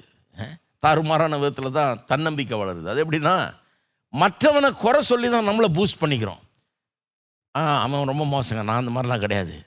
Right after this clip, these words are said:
அது அவன் இப்படி பண்றான் பாருங்க, நான் அப்படிலாம் பண்றது கிடையாது." இந்த எதிர் வீட்டுக்காரனை பாருங்க, பக்கத்து வீட்டுக்காரன், "இவனெல்லாம் மோசமான ஆளுங்க, நான் வந்து, ஐயோ, நான் அந்த காலத்துலேருந்து இப்படி ஆக்கும், அப்படி ஆக்கும்."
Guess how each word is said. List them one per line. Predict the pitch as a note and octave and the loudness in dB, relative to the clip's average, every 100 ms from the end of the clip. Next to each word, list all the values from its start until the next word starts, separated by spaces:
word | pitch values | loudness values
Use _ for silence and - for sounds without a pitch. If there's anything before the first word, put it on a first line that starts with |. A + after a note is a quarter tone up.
| _ | _
அது | A#1+ G2+ | -8 -4
அவன் | G#2 A#2 A2 | -2 -2 -6
இப்படி | A#2+ | -6
பண்றான் | A#2 C#3 C#3+ B2+ | -4 0 0 -2
பாருங்க, | B2 | -4
நான் | A2+ B2+ | -2 -2
அப்படிலாம் | A#2 C3 G2 | -2 -4 -4
பண்றது | G#2+ A2 E2+ | -6 -6 -8
கிடையாது." | D#2+ C#2 A#1+ - _ _ _ - | -8 -10 -12 -20 _ _ _ -2
இந்த | C#3+ | 0
எதிர் | D3 | 2
வீட்டுக்காரனை | C3 A#2+ A2 G#2+ | 0 -2 -4 -4
பாருங்க, | G2 G#2 F#2 | -6 -8 -6
பக்கத்து | C3 C#3+ C3+ | -4 -4 -6
வீட்டுக்காரன், | G#2+ G#2 G2 | -6 -6 -6
"இவனெல்லாம் | G#2+ B2 C3+ A#2+ | -6 -4 -4 -4
மோசமான | C3 C3 A#2+ G#2+ | -4 -4 -4 -6
ஆளுங்க, | F#2+ F2 D#2+ _ _ _ - | -6 -10 -14 _ _ _ 0
நான் | C#3 D#3 | 2 4
வந்து, | D3 C3+ A2 | 0 0 -2
ஐயோ, | A2 C#3 C#3+ A#2+ G2 - | -4 -4 -2 -4 -6 -8
நான் | A2 A#2+ | -4 -2
அந்த | A#2+ | 0
காலத்துலேருந்து | C3 B2+ A#2 A#2 A2+ | 0 0 -2 -6 -4
இப்படி | G2+ G#2+ G#2 | -6 -4 -4
ஆக்கும், | F2+ E2+ E2 _ _ - | -4 -10 -18 _ _ -6
அப்படி | G#2 A#2 G2+ | -4 -2 -2
ஆக்கும்." | F2 E2+ | -4 -8